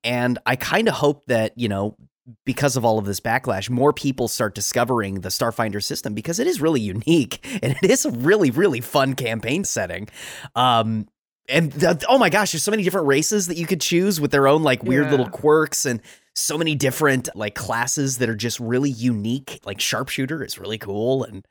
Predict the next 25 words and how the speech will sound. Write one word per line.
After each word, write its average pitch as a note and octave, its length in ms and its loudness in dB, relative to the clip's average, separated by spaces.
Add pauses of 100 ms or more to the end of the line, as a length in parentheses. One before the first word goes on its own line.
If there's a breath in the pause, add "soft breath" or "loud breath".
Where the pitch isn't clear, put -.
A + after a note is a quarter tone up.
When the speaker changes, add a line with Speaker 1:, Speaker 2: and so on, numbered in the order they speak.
(100)
Speaker 1:
<laughs> - 800 -2
they've G3+ 180 4
got, F#3+ 160 4
like, F3+ 140 4
a - 20 6
Speaker 2:
As C4+ 80 2
a G4+ 40 8
Speaker 1:
couple - 160 4
of B3 40 6
Speaker 2:
Percy C4 380 6
fan, C#4+ 680 4
um, G#3 280 4
I'm G#3 220 2
down G3+ 260 4
for G3 140 -4
the, F#3 200 4
the F3+ 120 0
whole G3 160 4
gun, F#3 340 -2 (100)
gunslinger F#3 460 -4
thing. G3+ 220 -2
Honestly, A4 400 4 (100)
Speaker 1:
Exactly. D#4+ 380 4
Speaker 2:
like, - 240 -4
um, A#3+ 380 2